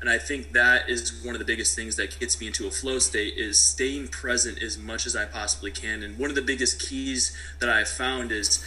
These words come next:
you know, finding different ways to stay connected with my body, you know, being connected with breath, c-, being connected with movement. It allows your mind to be focused on in the moment present, rather than focusing on, you know, what has happened or what will happen. And I think in that,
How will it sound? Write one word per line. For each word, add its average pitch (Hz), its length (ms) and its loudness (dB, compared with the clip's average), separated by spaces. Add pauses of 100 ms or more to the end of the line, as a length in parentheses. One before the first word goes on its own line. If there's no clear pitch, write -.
(280)
you 117 80 -6
know, 107 140 -4
finding 135 420 -2
different 127 380 0
ways 120 300 4
to - 60 -2
stay - 260 0
connected 113 500 -4
with 110 160 -6
my 101 160 -4
body, 110 360 -2
you 101 200 -8
know, 101 100 -8
being 113 240 -8
connected 117 400 -4
with 107 180 -6
breath, 113 540 0 (320)
c-, - 200 -6
being 120 220 -4
connected 117 380 -2
with 107 140 -6
movement. 113 460 -4 (300)
It 117 80 -2
allows 127 400 2
your 127 120 2
mind 120 380 0
to 123 60 -2
be 113 100 -6
focused 120 560 0
on 107 380 -4 (200)
in 143 420 -4
the 123 80 -4
moment 120 480 -2
present, 120 580 0 (460)
rather 127 380 6
than 117 180 -4
focusing 120 540 0
on, 110 300 -4
you 113 80 -6
know, 110 100 -6
what 123 260 -2
has 117 360 6
happened 113 380 0
or 107 140 -2
what 117 240 -6
will 123 200 -2
happen. 104 480 -4
And 117 220 -6
I 110 120 2
think 123 300 -4
in 151 220 -2
that, 135 320 8